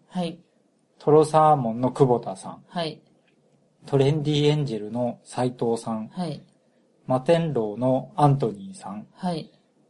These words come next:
Speaker 2: 天竺ネズミの川原さん。
Speaker 1: はい。
Speaker 2: ジミー大西さん。
Speaker 1: はい。
Speaker 2: 大の字の大地さんかな。
Speaker 1: はい。
Speaker 2: うん。以上の十名です。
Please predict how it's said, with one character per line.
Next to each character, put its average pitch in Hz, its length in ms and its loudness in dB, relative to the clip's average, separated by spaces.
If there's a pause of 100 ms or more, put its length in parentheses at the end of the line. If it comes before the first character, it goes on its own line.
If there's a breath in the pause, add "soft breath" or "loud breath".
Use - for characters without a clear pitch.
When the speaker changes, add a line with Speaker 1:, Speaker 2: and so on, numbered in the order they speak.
Speaker 2:
天 143 220 0
竺 147 260 0
ネ 147 120 2
ズ 123 100 -6
ミ 101 100 -12
の 98 120 -16
川 113 280 -4
原 95 260 -10
さ 113 180 -8
ん。 117 180 -6
Speaker 1:
は 180 100 -6
い。 175 220 -8 (100)
Speaker 2:
ジ 131 140 -6
ミ 117 260 -4
ー - 20 -12
大 101 180 -12
西 - 220 -18
さ 127 180 2
ん。 123 80 -8
Speaker 1:
は 185 100 -4
い。 185 180 -8 (440)
Speaker 2:
大 143 460 2
の 147 200 0
字 107 200 -8
の 123 300 -4 (280)
大 143 240 6
地 - 100 -14
さ - 160 -16
ん - 60 -20
か - 120 -20
な。 170 120 -6
Speaker 1:
は 170 40 -4
い。 160 160 -10 (240)
Speaker 2:
う - 20 -12
ん。 107 260 -12 (140)
以 143 100 2
上 165 160 4
の 107 60 -8
十 117 220 -2
名 95 100 -10 (120)
で - 80 -20
す。 - 220 -20